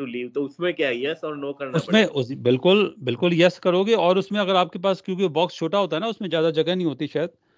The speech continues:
Speaker 2: आपको
Speaker 1: हाँ।
Speaker 2: लिखने के लिए, बाकी उसमें भी आप फिट कर सकते हो, पाँच छः लाइन में आ जाएगा। तो ये सारा आप लिख सकते हो कि जैसे आप, जैसे आपने मेरे को बताया चार बार, जैसे चार जो पॉइंट्स हैं,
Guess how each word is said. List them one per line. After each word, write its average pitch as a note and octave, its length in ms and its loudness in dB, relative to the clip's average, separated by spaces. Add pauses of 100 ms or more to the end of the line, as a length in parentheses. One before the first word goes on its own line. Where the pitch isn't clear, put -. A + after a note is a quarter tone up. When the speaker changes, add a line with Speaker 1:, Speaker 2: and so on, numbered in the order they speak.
(200)
Speaker 2:
आपको C3+ 160 -4
Speaker 1:
हाँ। D3 60 -2
Speaker 2:
लिखने C3 300 -8
के C3 80 -6
लिए, E3 240 -4 (420)
बाकी B2+ 240 -4
उसमें F#3+ 240 0
भी G#3+ 60 4
आप G3 120 6
फिट F#3 140 -4
कर E3 140 0
सकते D3+ 260 -4
हो, C#3 60 -2 (100)
पाँच C3+ 180 0
छः D3+ 80 -4
लाइन C#3 160 -2
में C#3+ 100 -2
आ C3 80 2
जाएगा। C3 300 0 (420)
तो C3 160 -2
ये E3+ 180 2
सारा F#3+ 240 4
आप G#3+ 140 2
लिख G3+ 140 -2
सकते A#3 260 -4
हो A#3 80 0
कि F#3+ 520 0
जैसे D#3 260 2
आप, D#3+ 200 4
जैसे C#3+ 480 -6
आपने D3 200 -2
मेरे D3+ 160 -6
को D#3 80 -6
बताया C#3 300 0
चार C#3 240 0
बार, C3+ 200 -2
जैसे C3 400 -6 (140)
चार C3+ 200 0
जो C3 140 -6
पॉइंट्स C#3 360 -6
हैं, A#2+ 260 -6